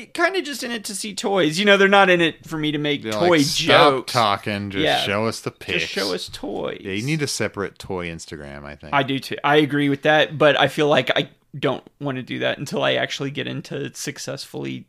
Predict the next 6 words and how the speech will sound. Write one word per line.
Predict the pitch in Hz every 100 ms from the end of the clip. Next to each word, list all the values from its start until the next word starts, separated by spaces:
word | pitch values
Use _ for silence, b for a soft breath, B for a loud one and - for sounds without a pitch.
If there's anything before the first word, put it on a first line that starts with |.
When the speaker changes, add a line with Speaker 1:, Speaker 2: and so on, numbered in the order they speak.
| _ _
Speaker 1:
photographing | _ 143 131 123 143 - - 127
a |
toy. | - - - - - b b b b _ _ _ _ _ _ _ _ _ _ _ _ -
Speaker 2:
Right, | 113 90 -
right. | 92 226
Speaker 1:
Anyway. | 240 240 190 143 139 135 143